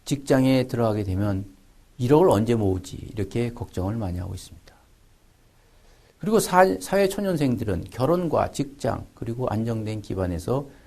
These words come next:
돈을 모으기 시작하기 준비를 하고 있는 것이죠. 물론 인생은 돈이 전부가 아니다라 이렇게 얘기할 수 있습니다. 특히 젊은 분들은 그렇게 얘기할 수 있습니다.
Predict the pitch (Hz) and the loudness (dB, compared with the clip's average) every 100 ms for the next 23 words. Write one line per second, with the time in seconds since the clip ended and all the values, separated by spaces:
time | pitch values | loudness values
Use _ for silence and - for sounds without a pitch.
0 | - - 120 147 170 117 104 101 107 - | -20 -4 0 2 2 0 -2 -2 -6 -6
1 | - 98 - 90 95 101 - - - - | -6 -6 -6 -8 -6 -8 -10 -20 -14 -8
2 | 92 95 98 - 98 101 87 85 82 - | -6 -6 -8 -8 -8 -8 -6 -8 -10 -12
3 | - - - - - - - - - - | -16 -20 -20 -20 -20 -20 -20 -20 -20 -20
4 | - - - _ - - 127 202 240 190 | -20 -20 -20 _ -20 0 8 10 10 8
5 | 165 170 185 190 175 127 139 139 143 139 | 10 8 8 6 4 4 6 6 6 4
6 | 107 104 113 95 92 87 90 87 - 107 | -2 -2 0 0 0 -2 -4 -6 -8 -8
7 | 107 131 135 117 104 101 101 107 135 127 | -4 0 0 0 -2 -2 -4 -4 -6 -8
8 | - - - - - - 165 - 131 127 | -10 -16 -20 -12 -8 -2 0 2 4 4
9 | 120 107 95 92 90 - 110 95 113 113 | 2 -2 -2 -4 -4 -8 -10 -8 -6 -6
10 | - 95 92 92 - - - | -6 -6 -6 -8 -10 -14 -18